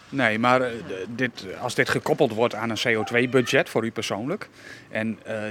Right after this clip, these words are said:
Speaker 1: dat g-, eh, veroorzaakt dat u dan, als uw budget op is, dat u dingen niet meer kan doen.
Speaker 2: Ja, dat
Speaker 1: Wat
Speaker 2: zie
Speaker 1: vindt
Speaker 2: ik,
Speaker 1: u daarvan?
Speaker 2: dat vind ik niks, dat zie ik ook niet zitten.
Speaker 1: Nee, dus u vindt, eh, het
Speaker 2: Dat
Speaker 1: is goed dat mensen bewust zijn, maar er
Speaker 2: Ja.
Speaker 1: moet,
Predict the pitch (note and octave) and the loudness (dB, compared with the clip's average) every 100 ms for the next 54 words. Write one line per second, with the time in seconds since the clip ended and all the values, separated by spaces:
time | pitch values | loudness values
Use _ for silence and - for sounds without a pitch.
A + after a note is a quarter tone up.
0 | G#2+ A#2 A2+ - - - - D#2+ G2 G#2+ | -6 -6 -6 -10 -14 -16 -16 -16 -14 -8
1 | B2+ B2+ F3+ C3 G#2+ A#2+ A2 A2+ G#2+ G2+ | -2 4 6 4 -2 -4 -4 -4 -4 -6
2 | G2+ E2 A2 A2+ G#2 G2 G2+ A2 G#2 B2 | -10 -8 -10 -8 -10 -12 -14 -12 -6 -4
3 | - E3 G2+ G#2+ A#2 A2+ C3+ B2+ C#3 C3+ | -2 -4 -4 -6 -4 -2 0 0 0 -2
4 | B2 - C3+ E3 D#3 F#2 - D#3+ D#3 D3 | -2 0 4 6 6 2 -8 -12 0 2
5 | G#3 G#3+ G#3 A#2+ F#2+ F#2+ F#2+ G2 F3 F3+ | 4 2 4 2 0 -4 -8 -12 -12 -12
6 | - G#3 F3+ F3+ A#3+ - - E3+ - G#3 | -8 -6 -6 -6 -8 -8 -14 -14 -12 -12
7 | F3+ F3+ F#3+ F#3+ - C#3 - - - - | -10 -12 -10 -12 -10 -12 -12 -20 -20 -20
8 | - _ - - - E2 F#2 A2+ B2+ A#2 | -20 _ -20 -20 -16 -14 -8 -2 0 2
9 | C#3 C3 A2+ B2 C#3 - E3+ D#3+ C#3 C3+ | 0 0 -2 -2 0 2 2 2 2 0
10 | B2+ A#2+ A#2+ B2+ F3 - D#3 D3+ D3 C3 | -2 -4 -2 -2 -2 -4 -2 -2 -2 0
11 | B2 - B2 A#2+ C3 B2 | 0 0 -2 0 -2 -2